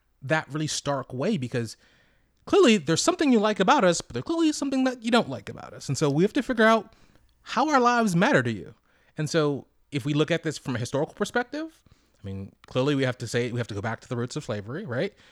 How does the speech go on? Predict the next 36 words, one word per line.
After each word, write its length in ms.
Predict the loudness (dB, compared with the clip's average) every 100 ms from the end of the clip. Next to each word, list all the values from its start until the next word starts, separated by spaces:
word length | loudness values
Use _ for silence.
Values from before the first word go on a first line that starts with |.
| _ -8
Um, 140 | -6
we 40 | -6
have 80 |
to 60 | -6
go 80 | -6
back 160 | -6
to 80 | -8
Jim 240 | -6 -6 -4
Crow. 240 | -6 -6
We 60 | -6
have 100 | -8
to 60 |
go 80 | -8
back 240 | -6 -6 -8
to 100 | -8
sort 160 | -4
of 160 | -6 -8 _ _ -6
even 160 | -2 0
our 220 | 2 0
leaders, 320 | 0 0 0
Teddy 140 | -2 0
Roosevelt 460 | 0 -2 -4 -4
talking 280 | -4 -4 -4
about 300 | -2 -4 -6 _ _ _
taming 440 | -6 -2 0 0 0
the 100 | -2
lesser 320 | -2 -2 -2
races. 420 | -2 -4 -4 -4
You 60 | -4
know, 120 | -2
our 120 | -2
leaders, 400 | 0 2 2 2
our 80 | 0
elected 260 | -2 -2 -4
leaders 300 | -2 -2 -4
have 180 | -10